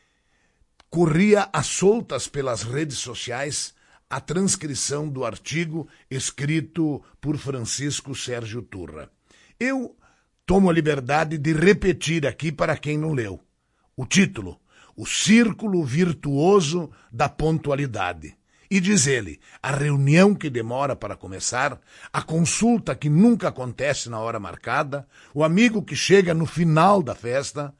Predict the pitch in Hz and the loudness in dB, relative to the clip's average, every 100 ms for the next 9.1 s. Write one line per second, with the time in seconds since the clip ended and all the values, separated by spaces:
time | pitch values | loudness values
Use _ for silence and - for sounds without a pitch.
0 | _ _ _ _ _ 175 180 240 190 - | _ _ _ _ _ -2 4 4 4 0
1 | 151 147 143 110 170 196 - 160 147 - | -2 0 -2 0 2 2 -2 -4 -4 -6
2 | - _ _ 98 139 - 240 233 - 233 | -12 _ _ -4 -4 0 2 2 4 6
3 | 233 175 123 123 104 120 123 143 113 127 | 6 4 0 -4 -4 -4 -2 -2 -4 -6
4 | 120 123 - 101 117 110 - 92 107 117 | -6 -8 -10 -14 -12 -12 -14 -8 -4 -2
5 | 147 147 _ _ 131 139 160 160 - 147 | -4 -8 _ _ -4 -2 0 -2 -4 -6
6 | 139 101 90 76 71 _ _ _ _ _ | -4 -4 -6 -8 -16 _ _ _ _ _
7 | _ - 196 233 214 - - - 180 175 | _ -2 2 4 2 0 -4 -2 0 0
8 | - 170 151 151 139 - 151 160 160 - | 0 -2 -2 -2 -2 0 0 0 -2 -4